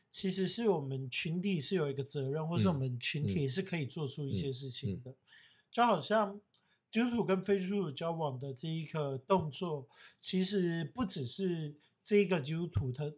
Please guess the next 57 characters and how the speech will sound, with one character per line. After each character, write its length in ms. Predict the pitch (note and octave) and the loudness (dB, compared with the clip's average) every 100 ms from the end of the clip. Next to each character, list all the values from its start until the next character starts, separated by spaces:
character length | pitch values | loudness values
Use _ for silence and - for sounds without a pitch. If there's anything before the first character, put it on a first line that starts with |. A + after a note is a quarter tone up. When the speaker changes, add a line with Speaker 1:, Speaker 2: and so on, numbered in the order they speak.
| _ | _
Speaker 1:
的， 300 | D#3 D3+ D#3 - | 0 0 -2 -2
呃， 220 | C#3+ C3+ | 0 0
的 120 | B2+ | -2
冒 240 | C#3+ F3+ D3+ | 2 4 4
险， 260 | - G#2+ | 0 -4
Speaker 2:
嗯。 60 | F2 - _ - | -6 -12 _ -10
Speaker 1:
其 200 | - F3 | -2 0
实 140 | E3+ | 0
是 420 | - G#3 F#3+ F#3 - | -2 2 2 0 -4
整 260 | - D3 | -4 -4
体 180 | D#3+ F#3 | -2 -4
教 160 | C3 D3+ | -2 0
会 140 | D3 | 0
的 80 | C3+ | -2
冒 220 | C3 B2+ | -4 -4
险， 140 | G#2+ G2+ | -4 -6
Speaker 2:
嗯 100 | G#2+ | -8
哼。 20 | - _ _ _ | -16 _ _ _
Speaker 1:
是 220 | - G#3 | 0 0
整 240 | F3+ F3 D3 | 2 0 -2
个 80 | C#3 | 0
教 220 | F#3 F3 | 2 2
会 140 | F3+ | 2
我 60 | D#3 | -2
们 160 | B2+ C3 | -2 -6
应 120 | D3 | -6
该 80 | D#3 | -4
要 280 | E3 E3+ E3 | -4 -6 -8
努 240 | D#3 C#3 B2 | -8 -8 -6
力 180 | F#3 F#3 | -4 -4
的 160 | D3 | -4
去 600 | B2 - E3 D3+ C#3 C3+ | -8 -8 -6 -6 -6 -6
帮 220 | B2+ D#3 E3 | -6 -8 -8
助 120 | D#3+ | -8
他， 320 | B2 C#3+ C#3+ | -6 -4 -4
去 140 | - | -8
陪 180 | D#3+ C#3 | -8 -8
伴 240 | B2+ D3+ B2+ | -4 -6 -4
他， 360 | C#3+ C3 C3+ _ _ _ | -4 -4 -6 _ _ _
甚 180 | - F3+ | -6 -4
至 180 | F3 | -2
帮 280 | F3+ E3+ F3 | -2 -2 -2
助 180 | E3 F#3 | -4 -6
基 140 | D3 | -4
督 80 | E3 | -8
徒 240 | D3+ D#3+ C3 | -6 -6 -6
与 140 | B2+ | -6
非 200 | B2 D3 | -6 -8
基 120 | D3 | -6
督 100 | D#3 | -4
徒 100 | C#3 | -4
这 140 | B2+ D3+ | -4 -4
两 220 | C#3 A#2 | -6 -6
个 80 | B2 | -10
当 200 | C#3 C#3+ | -8 -8
事 220 | - C#3+ | -8 -8
人， 240 | A#2+ G#2 | -8 -12